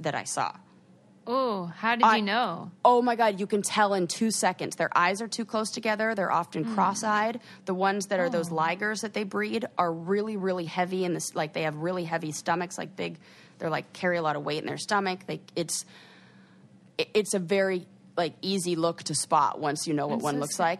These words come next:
Speaker 1: And it's so sad because you're like, "Oh, my," and the fact that there are between, what do they say, five thousand to ten thousand lions
Speaker 2: Yeah.
Speaker 1: and ca-, and tigers, in ca-, big cats in captivity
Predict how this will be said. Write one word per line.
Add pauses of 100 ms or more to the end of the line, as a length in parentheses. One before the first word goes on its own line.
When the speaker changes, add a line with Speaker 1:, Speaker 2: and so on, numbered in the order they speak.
Speaker 1:
And
it's
so
sad
because
you're
like,
"Oh,
my,"
and
the
fact
that
there
are (360)
between,
what
do
they
say,
five
thousand
to
ten
thousand
lions
Speaker 2:
Yeah.
Speaker 1:
and
ca-,
and
tigers,
in
ca-,
big
cats
in
captivity